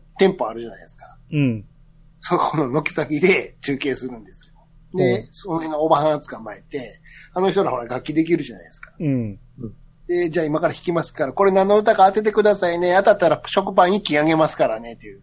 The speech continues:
Speaker 1: もうどうでもええ番組なんですよ。
Speaker 2: <laughs>
Speaker 1: 例えば、吉幾三の曲が流れるじゃないですか。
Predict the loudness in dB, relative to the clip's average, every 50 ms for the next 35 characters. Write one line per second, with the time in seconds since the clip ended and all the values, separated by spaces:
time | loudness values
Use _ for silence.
0 | -18 -16 -14 -12 -8 -6 -4 -2 -2 -2 -2 -2 0 0 2 2 2 2 2 4
1 | 4 4 4 4 6 6 6 4 4 2 0 0 2 2 0 0 0 -2 -2 0
2 | 0 0 0 -2 -6 -6 -12 -16 -16 -18 -20 -20 -18 -16 -16 -16 -18 -20 -14 -10
3 | -8 -8 -8 -8 -8 -4 -2 -2 -2 -2 -2 -8 -10 -8 -6 -6 -4 -2 -2 -4
4 | -4 -6 -4 -4 -4 -4 -4 -4 -2 -4 -4 -4 -4 -4 -2 -2 -2 -2 -4 -6
5 | -6 -10 -12 -18 -20 _ _